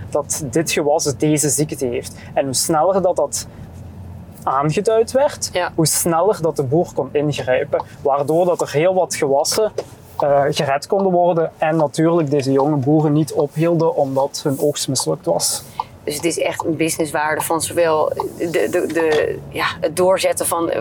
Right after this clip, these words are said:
Speaker 2: in ieder geval het geld kunnen verdienen ondanks dat je gewas eigenlijk een ziekte heeft.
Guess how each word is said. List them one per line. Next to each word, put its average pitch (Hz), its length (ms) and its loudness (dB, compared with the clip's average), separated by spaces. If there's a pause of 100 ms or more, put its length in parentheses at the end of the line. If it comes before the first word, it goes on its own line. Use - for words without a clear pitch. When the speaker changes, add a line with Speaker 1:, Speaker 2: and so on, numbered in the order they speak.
Speaker 2:
in 160 160 -2
ieder 180 140 2
geval 170 240 0
het 165 140 -4 (380)
geld - 380 -2
kunnen 202 220 0
verdienen 196 380 2
ondanks 185 320 2
dat 190 160 0
je 190 60 -2
gewas 165 280 0
eigenlijk 247 400 0
een 247 80 2
ziekte 247 280 -2
heeft. 262 420 0